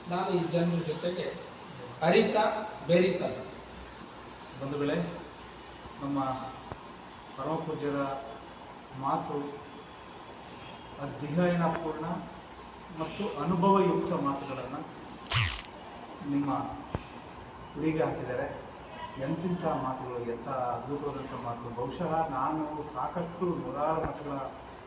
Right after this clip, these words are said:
Speaker 2: ಆ, ಸ್ವಾಮೀಜಿಗಳನ್ನ ನೋಡಿದ್ದೇನೆ, ಹತ್ತಿರ ಹೋಗಿದ್ದೇನೆ, ಮಾತಾಡಿ ಬಂದಿದ್ದೇನೆ, ದೊಡ್ಡ ದೊಡ್ಡ ರೀತಿಯ, ಆ,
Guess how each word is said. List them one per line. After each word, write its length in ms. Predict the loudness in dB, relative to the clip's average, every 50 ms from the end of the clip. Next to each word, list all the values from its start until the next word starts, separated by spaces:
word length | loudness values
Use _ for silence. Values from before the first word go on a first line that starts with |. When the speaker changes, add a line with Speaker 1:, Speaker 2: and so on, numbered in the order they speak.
| -14 -12 -8 -6
Speaker 2:
ಆ, 120 | -4 -4 -4
ಸ್ವಾಮೀಜಿಗಳನ್ನ 760 | -4 -2 -2 0 0 0 -2 -2 -4 -6 -6 -6 -6 -6 -4
ನೋಡಿದ್ದೇನೆ, 380 | -4 -4 -2 -2 -2 -2 -2
ಹತ್ತಿರ 280 | -2 -4 -4 -6 -6 -4
ಹೋಗಿದ್ದೇನೆ, 580 | -4 -2 -2 -4 -4 -4 -4 -4 -4 -4 -4 -6
ಮಾತಾಡಿ 300 | -6 -6 -4 -4 -4 -4
ಬಂದಿದ್ದೇನೆ, 480 | -4 -4 -6 -6 -8 -8 -8 -6 -4
ದೊಡ್ಡ 160 | -4 -2 -2
ದೊಡ್ಡ 140 | -2 -4 -4
ರೀತಿಯ, 380 | -4 -6 -6 -8 -8 -8 -8
ಆ, 40 | -8